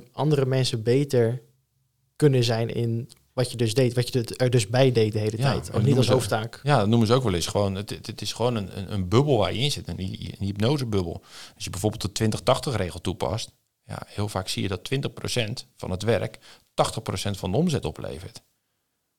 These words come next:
Speaker 2: Ja, als je daar gaat schakelen, alleen al daar gaat schakelen, dat stuk.
Speaker 1: Ja.
Speaker 2: En als je die twintig procent dan ook nog eens een keer door iemand anders laat doen, ja, wat gebeurt er dan?
Speaker 1: Ik, ik heb me in het begin echt zo enorm op verkeken dat ik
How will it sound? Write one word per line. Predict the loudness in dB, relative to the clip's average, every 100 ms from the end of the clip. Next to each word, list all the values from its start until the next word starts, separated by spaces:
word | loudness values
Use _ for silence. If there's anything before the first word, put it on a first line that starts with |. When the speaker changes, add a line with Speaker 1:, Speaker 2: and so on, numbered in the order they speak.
| _ _ _ _ _ _
Speaker 2:
Ja, | -4 -4
als | -4 -8
je | 2
daar | 4 4
gaat | 2 0
schakelen, | 2 0 0 0
alleen | 2 2
al | 2
daar | 2 2
gaat | -4
schakelen, | -4 -4 -4 0
dat | 0
stuk. | 4 4 4 0 _ _ _ _ _ _ _ _
Speaker 1:
Ja. | -4 -4 -4 _ _
Speaker 2:
En | -6
als | -2
je | -2
die | 0
twintig | 2 2 2
procent | 0 0 2
dan | 4
ook | 4
nog | 2
eens | 0
een | 0
keer |
door | 0
iemand | 2 4
anders | 4 2
laat | 0 -2
doen, | -2 -4 -6 _ _ _ _ _ _ _ _ _ _ _ _ _ _ _
ja, | -10
wat | -10
gebeurt | -2 0
er | 2
dan? | 0 -2 -6 -18 -20 _ _
Speaker 1:
Ik, | -10 -8
ik | -4 0
heb | 2
me | 2
in | -2
het | 0
begin | 0 0 -2
echt | -2 -4 -6 -8
zo | -8 2 6 6
enorm | 6 0 0 -2
op | -6
verkeken | -2 0 0 0 -6 -2
dat | 0
ik | 0 -4